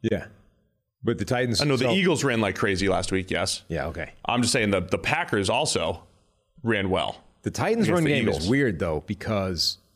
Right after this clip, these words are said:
Speaker 1: usually run games are a product of having really good run blocking and, you know, everything functions. The Titans have the worst run blocking grade in the N F L. They are averaging the lowest, um, yards per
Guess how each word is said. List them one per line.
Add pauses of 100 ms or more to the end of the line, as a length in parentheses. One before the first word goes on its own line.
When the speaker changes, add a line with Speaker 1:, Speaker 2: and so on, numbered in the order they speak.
Speaker 1:
usually (420)
run
games
are
a
product
of
having
really
good
run
blocking
and,
you
know,
everything
functions. (400)
The
Titans (140)
have
the
worst
run
blocking
grade
in
the
N
F
L. (260)
They
are
averaging (260)
the
lowest, (180)
um,
yards
per